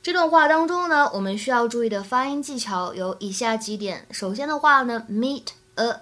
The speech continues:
可以做连读，还可以在这里呢选择做美音浊化。那么读起来呢，就会变成meet a new friend,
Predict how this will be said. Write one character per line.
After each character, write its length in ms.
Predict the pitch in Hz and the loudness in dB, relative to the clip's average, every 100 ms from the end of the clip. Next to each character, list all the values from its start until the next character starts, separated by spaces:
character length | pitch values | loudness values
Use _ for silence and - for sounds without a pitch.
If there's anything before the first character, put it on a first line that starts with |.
| _ _ | _ _
可 120 | - 240 | -2 0
以 100 | 208 | 2
做 220 | 233 214 | 2 0
连 300 | 190 208 233 | -2 -4 -4
读， 300 | 202 185 - | -4 -8 -10
还 180 | - 190 | -12 -10
可 120 | 190 220 | -6 -4
以 60 | |
在 160 | 208 196 | -4 -4
这 140 | 208 | -4
里 120 | 196 | -6
呢 160 | 180 165 | -6 -8
选 320 | - - 185 175 | -10 -8 -8 -8
择 200 | 180 170 | -8 -6
做 360 | 196 180 - | -6 -6 -6
美 180 | 185 170 | -10 -12
音 300 | - 202 233 | -8 -4 -2
浊 200 | 220 185 | -2 -4
化。 340 | 185 233 185 - - - - | -2 -2 -2 -6 -20 -20 -12
那 80 | 302 | -4
么 120 | 285 | -4
读 180 | 262 320 | -4 -6
起 100 | 339 | 0
来 140 | 262 | 0
呢， 140 | 262 262 | 0 -2
就 120 | 262 | -4
会 80 | 262 | -2
变 220 | 254 247 | -2 -4
成 340 | 240 214 214 - | -2 -2 -2 -2
meet 200 | 214 226 | 0 2
a 60 | |
new 180 | 214 233 | 2 0
friend, 360 | 226 196 175 | -2 -6 -6